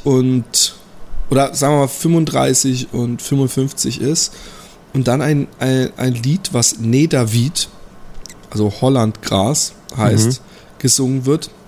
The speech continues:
Speaker 1: mit übergeiler Bühnendeko und alles.
Speaker 2: Mhm.
Speaker 1: Also zum Beispiel so, so, so eine, äh, ähm, äh, Windmühle, die, die, die so auch projiziert wurde, aber alles super stylisch, so in Schwarz-Weiß, die, so länger das Lied war, immer schiefer wurde und die Dinger sich nicht mehr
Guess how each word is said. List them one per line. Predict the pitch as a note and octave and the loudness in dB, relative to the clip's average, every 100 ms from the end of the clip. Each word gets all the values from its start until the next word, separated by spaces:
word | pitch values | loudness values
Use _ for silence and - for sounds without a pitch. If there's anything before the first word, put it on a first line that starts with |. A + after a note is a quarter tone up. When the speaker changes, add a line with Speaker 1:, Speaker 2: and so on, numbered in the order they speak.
| - - - - - - - | -20 -20 -20 -20 -20 -10 0
Speaker 1:
mit | B2+ - - | 0 2 2
übergeiler | F3+ F3+ - A2+ B2 C#3+ B2+ A#2+ | 4 4 2 0 2 4 4 2
Bühnendeko | - C3+ C#3 C#3+ C3 A#2+ - A#2 - A#2 | 0 0 2 4 2 0 0 0 2 2
und | G#2+ | 2
alles. | - G#2 C3 D#3+ - - | 2 0 0 -2 -6 -2
Speaker 2:
Mhm. | C3 G#2 | 2 4
Speaker 1:
Also | A2 A#2 | 2 2
zum | C3 | 0
Beispiel | A#2+ C3 | 0 0
so, | A#2 A2+ G#2+ | 2 2 2
so, | A#2 A2 | 0 2
so | A2 | 2
eine, | A2 G#2+ - G#2+ G#2 G#2+ G#2+ - - - - - | 2 0 -2 -2 0 0 -2 -6 -6 -8 -14 -10
äh, | - | -2
ähm, | A2 G#2 G#2 G2 - - - | 2 2 2 -2 -8 -20 -18
äh, | - G1+ - - | -8 -6 -6 -6
Windmühle, | - A#2 B2+ F3 B2+ A2+ G#2+ A#2+ E3 - - | -4 2 2 4 2 4 4 2 -2 -8 -4
die, | A2 | -4
die, | - A#2 | -2 -4
die | A2 | -4
so | G#2 A2 | -2 -2
auch | G#2+ - | -2 -4
projiziert | - A#2 - A2+ A#2 | 0 0 0 -2 -2
wurde, | C3 A#2+ | -2 -2
aber | - | -2
alles | C3 - | 0 0
super | D3+ C#3+ | 0 0
stylisch, | - - - F2 A2 - | -2 -2 -4 -4 -2 -2
so | A2+ | -2
in | |
Schwarz-Weiß, | G#2+ G#2+ G#2 G2+ G2+ - | -2 -2 -2 -2 -2 -2
die, | A#2+ A#2+ - - - | 0 -2 -4 -18 -8
so | - B2 | 0 2
länger | A#2 D3 | 2 2
das | D3 - | 0 0
Lied | C#3 - | -4 -2
war, | D3 | 0
immer | B2+ C#3+ | 2 2
schiefer | - - D3+ D3+ D#3+ C3 | 2 2 0 0 2 2
wurde | C3 D3+ D3 | 2 2 4
und | C3+ A#2 | 2 0
die | B2+ | -4
Dinger | A#2+ B2+ D3 | 0 2 2
sich | C#3+ C3+ | 0 -2
nicht | C3+ - | -4 0
mehr | C3 B2 B2 | 2 2 2